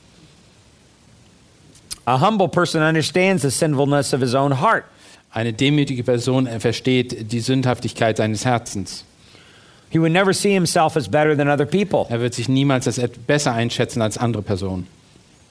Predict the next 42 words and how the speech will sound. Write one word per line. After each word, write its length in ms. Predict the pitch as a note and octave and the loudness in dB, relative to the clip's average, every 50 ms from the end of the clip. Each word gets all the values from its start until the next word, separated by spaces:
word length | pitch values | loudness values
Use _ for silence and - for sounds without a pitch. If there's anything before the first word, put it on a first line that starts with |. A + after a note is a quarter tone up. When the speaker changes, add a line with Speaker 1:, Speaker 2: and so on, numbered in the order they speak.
| _ _ - _ _ _ - - - - - | _ _ -20 _ _ _ -20 -20 -20 -12 -4
Speaker 1:
And 140 | - D#3+ C3 | -2 0 0
this 180 | D#3 D#3 D#3 D3 | 0 0 0 -2
is 120 | C3+ - | -2 -2
true 200 | - - E3+ D#3+ | 0 0 2 2
no 120 | D#3 D#3 | 2 2
matter 380 | D3+ D3+ D#3 D#3+ D3+ D3 C#3+ C3 | 2 2 2 4 4 2 2 2
who 120 | D3+ F3 | 2 2
the 120 | D#3+ D#3+ D#3 | 2 2 2
other 140 | D3+ C#3 - | 2 0 0
person 320 | - D#3 D3 - C#3+ C#3+ | 0 0 0 2 2 2
is. 420 | D#3+ G3+ G#3+ F3 A#2+ - - - - | 2 2 2 0 0 -4 -8 -10 -8
Speaker 2:
Und 120 | - G#2 | -4 -2
das 360 | G#2+ G#2 - - - - - - - | -2 -2 -2 -4 -8 -8 -10 -12 -6
trifft 280 | - B2+ B2 - - | -2 -2 -2 -2 -4
zu, 220 | - - D3 C3 B2 | -4 -2 0 2 2
egal 420 | A2 G#2 - B2 A#2+ B2+ C3 A#2+ | 0 0 0 2 2 2 2 2
welche 280 | A#2+ A#2 A2 - B2 A2+ | 0 -2 -2 -2 -4 -2
an-, 200 | A#2 A#2+ A#2 A2+ | -2 -4 -4 -4
welches 560 | A#2 A2 A#2 A#2 A2+ A2+ B2+ A2 - - - - | -4 -2 0 0 0 -2 -4 -6 -6 -10 -14 -8
die 120 | - A#2+ | -4 -2
andere 200 | A2+ A2 A2 G#2+ | 0 0 0 -2
Person 380 | - B2 G#2+ G#2 A#2+ A2+ A2+ G#2+ | -2 -2 -2 0 0 -2 -2 -2
ist. 340 | G2+ F#2 - - - - - - - - - - - - - - - - - _ - - - - - - - - - _ - | -4 -4 -4 -6 -10 -14 -18 -20 -20 -20 -20 -20 -20 -20 -20 -20 -20 -20 -20 _ -20 -20 -20 -20 -20 -20 -20 -20 -20 _ -4
Speaker 1:
And 140 | B2+ C3+ D3 | 0 2 2
he 100 | D#3 E3 | 4 2
understands 640 | E3 D#3 D3+ - - - F3+ F3+ F3+ F3 D#3 A2+ - | 2 2 0 0 0 0 2 2 4 2 0 0 0
that 180 | C#3 B2+ A#2+ | 0 -2 0
in 100 | B2 D#3 D#3+ | -2 0 0
and 120 | D#3+ D#3 | 2 2
of 120 | D#3 D#3 C3 | 2 0 0
himself, 520 | C3+ C3 B2+ - - G3 F#3+ F3 D#3 - | 0 -2 -2 0 2 2 2 2 2 0
he's 320 | D3+ C#3+ C#3 C#3 B2+ - - | 0 0 0 0 -2 -4 -2
capable 580 | - D#3+ D#3+ C3+ C3+ C#3 A#2+ D3 D3 D3 C#3 | -2 0 0 0 0 -2 0 2 2 2 2
of 140 | C3 A#2 G2 | 2 0 0
worse 340 | G#2+ A#2 C#3+ F#3 G3+ F#3+ D3+ | 0 0 2 2 2 2 0
sin 480 | - - - F3+ G#3+ A3 F#3+ D#3 D#3 D3+ | -2 -2 0 0 2 2 2 2 2 2
than 140 | D3 C#3 C#3 | 2 2 2
that, 160 | D3 D3+ D#3+ | 2 0 2
even 200 | D3+ E3 D#3 D#3+ | 0 0 2 2
that 200 | D#3+ D#3+ D#3+ D#3 | 2 2 2 2
other 140 | E3 D3 C3 | 2 0 0
person. 480 | - F3 G3 G#3 G3 - C#3+ A2 E2 | 0 0 0 0 0 -2 -4 -4 -6